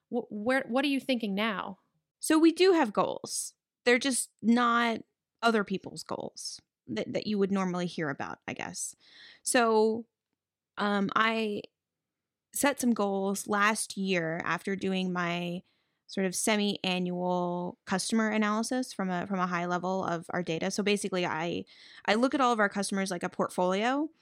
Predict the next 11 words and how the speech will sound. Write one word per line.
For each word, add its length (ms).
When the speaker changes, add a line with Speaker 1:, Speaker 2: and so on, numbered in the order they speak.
Speaker 2:
and 160
then 80
I 120
evaluate 760
that 500
based 460
on 420
industry 960
and 720
company 420
size, 840